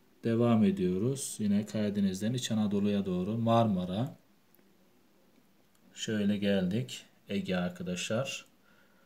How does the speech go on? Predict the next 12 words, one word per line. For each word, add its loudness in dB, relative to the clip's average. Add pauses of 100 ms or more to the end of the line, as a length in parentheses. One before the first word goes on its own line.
(460)
Akdeniz. -2 (1400)
Yükseltileri 2
görebiliyorsunuz. 0
Erciyes 0 (1800)
ve 0 (520)
Tuz -2
Gölü. 0 (1080)
Güneydoğu 2
Anadolu. -2 (1160)
Karacadağ. 0 (1500)
Güneydoğu 2
Toroslar. -2